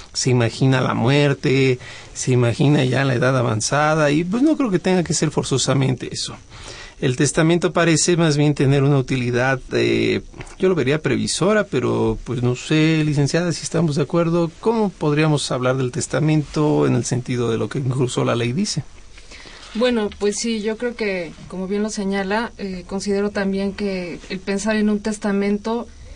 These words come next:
Speaker 2: es tomar una decisión hacia futuro, prever qué es lo que voy a hacer con los bienes que he adquirido a través de, del tiempo, lo que he adquirido con mi trabajo, inclusive pues algunas cuestiones, eh, pues, eh,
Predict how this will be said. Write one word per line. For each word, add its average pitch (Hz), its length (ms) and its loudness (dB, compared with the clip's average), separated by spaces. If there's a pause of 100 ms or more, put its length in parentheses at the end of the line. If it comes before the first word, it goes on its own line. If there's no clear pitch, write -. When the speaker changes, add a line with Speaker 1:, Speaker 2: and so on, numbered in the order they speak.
(180)
Speaker 2:
es 208 360 0
tomar 220 440 4
una 233 220 4
decisión 208 760 0 (180)
hacia 190 300 -4
futuro, 196 520 -4 (380)
prever 220 540 4 (420)
qué 226 80 2
es 214 80 2
lo 214 140 -2
que 196 340 -2
voy 196 200 0
a 190 40 2
hacer 254 300 0
con 226 160 0
los 190 120 -2
bienes 208 240 0
que 208 120 -6
he - 20 -2
adquirido 196 560 -2 (140)
a 185 80 -8
través 190 420 -4
de, 175 280 -4
del 165 260 -8
tiempo, 214 560 0
lo 185 180 -4
que 196 320 -4
he 185 60 -10 (360)
adquirido 202 460 0
con 180 160 -4
mi 175 80 -4
trabajo, 208 600 0
inclusive 196 560 -2
pues 190 300 -8 (340)
algunas 202 420 0
cuestiones, 202 600 -2
eh, 160 320 -6 (240)
pues, 208 220 -8
eh, 170 340 -6